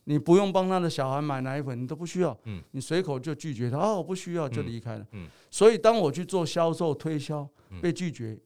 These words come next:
Speaker 1: 应该是正常吧？
Speaker 2: 嗯，嗯，嗯。
Speaker 1: 所以我用这种心态来教育我的后面，后面的业务员，还有对自己，
Speaker 2: 嗯。
Speaker 1: 告诉自己说，
Speaker 2: 嗯，嗯。
Speaker 1: 本来就正常。
Speaker 2: 嗯。
Speaker 1: 而且我们做业务的，每个月归零，
Speaker 2: 嗯。
Speaker 1: 每天早上出门是来自于尘土，
Speaker 2: 嗯。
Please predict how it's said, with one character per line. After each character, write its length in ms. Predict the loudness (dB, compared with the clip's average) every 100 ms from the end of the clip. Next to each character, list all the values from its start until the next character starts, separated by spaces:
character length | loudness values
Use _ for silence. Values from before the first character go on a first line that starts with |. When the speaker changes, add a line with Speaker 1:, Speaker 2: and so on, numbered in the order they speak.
| _ 0
Speaker 1:
应 140 | 2
该 140 | 4 0
是 100 | -4
正 220 | -8 -8
常 200 | -12 -8
吧？ 100 | -6
Speaker 2:
嗯， 140 | -6 -6
嗯， 220 | -10 -10 -14
嗯。 160 | -10
Speaker 1:
所 100 | -2
以 40 | 0
我 140 | 0
用 40 |
这 80 | 0
种 180 | -2 -2
心 220 | -2 -4
态 120 | -2
来 120 | -4 -6
教 260 | -4 -4
育 80 | -4
我 140 | -8
的 200 | -8 -12 -8
后 160 | 0 0
面， 160 | 0 -8
后 140 | -8
面 80 | -8
的 80 | -6
业 200 | -2 -2
务 100 | -2
员， 140 | -2
还 120 | -2
有 60 | -2
对 200 | -2 -6
自 160 | -8 -12
己， 140 | -12
Speaker 2:
嗯。 40 |
Speaker 1:
告 180 | -4 -2
诉 140 | -2 -6
自 160 | -6
己 80 | -6 -6
说， 80 | -8 -12 -20 -16
Speaker 2:
嗯， 140 | -14
嗯。 40 | -10
Speaker 1:
本 100 | -8
来 80 | -6
就 140 | -6
正 180 | -6 -6
常。 240 | -6 -10 -12 -14 -12
Speaker 2:
嗯。 160 | -12 -12 -2
Speaker 1:
而 100 | 0
且 160 | 0
我 140 | -2 -4
们 100 | -2
做 180 | 0 0
业 160 | 0
务 140 | 0 -2
的， 240 | -4 -8 _ _ -4
每 300 | 0 2 2
个 120 | 2
月 180 | 2 -2
归 240 | -4 -4
零， 260 | -6 -10 -12
Speaker 2:
嗯。 180 | -10 -10 -8
Speaker 1:
每 220 | -6 -4
天 220 | -2 -2
早 200 | -2 -2
上 220 | -2 -2
出 240 | -2 -4 -2
门 180 | -2 -4
是 260 | -6 -8 -10 -20 _ 0
来 260 | 2 2
自 260 | 0 -4 -4
于 160 | -4 -6
尘 300 | -6 -4 -2
土， 220 | -2 -4 -8
Speaker 2:
嗯。 220 | -8 -8